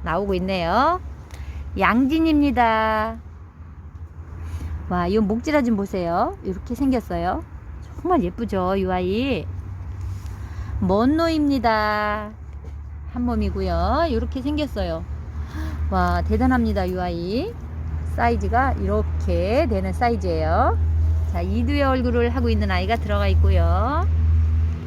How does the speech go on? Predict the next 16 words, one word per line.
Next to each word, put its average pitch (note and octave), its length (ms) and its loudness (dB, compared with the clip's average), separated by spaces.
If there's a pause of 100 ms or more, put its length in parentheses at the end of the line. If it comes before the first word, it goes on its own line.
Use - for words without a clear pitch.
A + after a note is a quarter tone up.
(640)
을려심입니다. A3 1500 2 (840)
을려심이 G3 500 0
들어가 B3 260 0
있어요. F#3 800 -2 (460)
사포테 E4 760 0
들어가 B3 340 2
있어요. G3 640 -2
요 G3 120 -4
사포테 C4+ 540 -2
가격이 G#3 640 2
좀 G#3+ 160 -2
있는 G#3+ 240 2
아이죠. F#3+ 720 0
여기에 F3+ 540 -2
들어가 A#3 300 2
있네요. F#3+ 640 -2